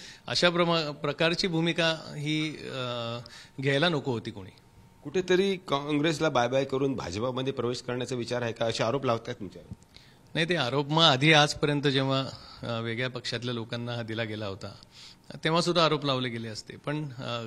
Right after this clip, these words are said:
Speaker 1: म्हणजे पाहुणे म्हणून सुद्धा अनेक, अ, वेगळ्या पक्षांची लोकं इथे आली, म्हणजे पुरस्कार काही यांना दिला, पण प्रमुख पाहुणे, अ, भाजपच्या यादी येऊन गेलेत. पण, अ, ते व्यासपीठच ते नसल्यामुळे राजकीय, त्याच्यातनं असे कुठले अर्थ लावण्याची आवश्यकता नाही.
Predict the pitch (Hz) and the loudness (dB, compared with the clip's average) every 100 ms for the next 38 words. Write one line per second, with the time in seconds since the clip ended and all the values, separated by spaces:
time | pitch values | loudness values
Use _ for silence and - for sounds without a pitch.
0 | 110 123 123 101 107 - 120 131 156 160 | -8 -6 -6 -8 -10 -4 -2 2 4 2
1 | 165 170 165 170 156 156 - - 135 131 | 2 2 4 4 2 0 -4 -6 -2 -2
2 | 127 123 120 131 139 135 123 135 127 135 | -2 -4 -4 -2 -2 -4 -6 -4 -4 -6
3 | 120 117 117 113 107 107 110 120 117 120 | -6 -6 -6 -6 -8 -6 -8 -8 -8 -4
4 | 135 135 131 135 131 131 123 123 123 123 | -2 -2 -2 -2 -4 -4 -4 -4 -4 -8
5 | 120 120 117 123 120 117 - - - - | -8 -10 -8 -6 -6 -8 -10 -18 -20 -12
6 | 117 113 117 120 135 135 147 139 131 131 | -6 -4 -2 -2 -2 0 2 2 2 -2
7 | 127 120 110 110 - - - _ - 156 | -2 -4 -8 -12 -20 -20 -20 _ -4 -2
8 | 165 156 147 139 135 131 - - 165 160 | 0 0 0 0 -2 -4 -6 -2 2 4
9 | 135 - 180 185 - 180 147 160 160 156 | 2 2 2 2 0 0 0 0 2 2
10 | 131 120 - 139 156 139 147 160 143 117 | 0 -2 -6 -8 -8 -6 -6 -4 -2 0
11 | 165 165 165 180 160 151 165 160 165 170 | 0 0 0 2 2 2 -2 -2 -4 -4
12 | 147 147 143 - 123 | -6 -6 -8 -12 -14